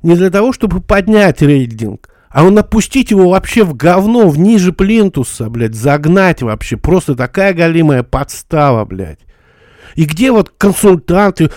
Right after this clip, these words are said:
Путин че, сам поехал по себе, блядь? Типа, в-, я блогер, блядь, поеду снимусь, блядь. Ты че, не, не было ни одного консультанта, который, блядь, посмотрели это видео, блядь, все, ну, все это проанализировали?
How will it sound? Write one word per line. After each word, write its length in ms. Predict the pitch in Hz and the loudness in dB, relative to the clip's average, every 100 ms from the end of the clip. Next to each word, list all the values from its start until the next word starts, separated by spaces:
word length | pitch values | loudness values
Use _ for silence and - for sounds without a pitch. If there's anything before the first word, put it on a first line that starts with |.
| - | -4
Путин 260 | 240 214 220 | -2 -2 -2
че, 180 | 247 | -2
сам 400 | 233 - 262 240 | -2 0 2 2
поехал 460 | 180 190 208 240 208 | -2 -2 -2 0 -2
по 160 | - - | -2 -4
себе, 440 | - 170 190 226 | -4 -6 -2 0
блядь? 280 | 202 185 170 - - - | 0 -2 -2 -8 -20 -4
Типа, 260 | - 214 185 | 0 2 2
в-, 220 | 175 156 - _ _ _ _ - | 0 -14 -20 _ _ _ _ -12
я 220 | - 220 190 | -4 -2 -2
блогер, 500 | 196 269 240 214 180 | 0 0 0 0 0
блядь, 240 | 180 165 | 0 0
поеду 400 | 202 208 226 202 | -2 -2 -2 -4
снимусь, 420 | - 202 226 226 | -2 -2 0 -2
блядь. 240 | 135 147 143 | -2 -4 -6
Ты 160 | 185 | -10
че, 160 | - 262 | -4 -2
не, 200 | 226 220 | 2 2
не 140 | 269 | 2
было 140 | 247 226 | 0 0
ни 100 | 214 | 2
одного 320 | 208 226 233 | 0 -2 -4
консультанта, 680 | 202 202 185 160 226 233 175 | -4 -4 -4 -4 -2 -2 -4
который, 380 | 170 175 196 185 | -6 -4 -2 -2
блядь, 260 | 175 180 - - - | -2 -4 -4 -16 -4
посмотрели 680 | 180 - 196 190 202 226 214 | -4 0 -2 0 -2 -2 0
это 200 | 190 190 | 0 0
видео, 360 | 180 180 165 160 | -2 -2 0 0
блядь, 260 | 165 160 - - - | 0 -2 -6 -20 -16
все, 260 | - 214 190 160 151 | -6 -4 -4 -8 -10
ну, 420 | 175 214 165 147 - - - | -2 -2 -2 -8 -16 -20 -14
все 220 | - 220 | -4 0
это 140 | 208 175 | 2 2
проанализировали? 1120 | 165 180 180 170 147 156 208 196 175 151 123 | 0 2 0 0 -2 -2 -2 -2 -2 -4 -6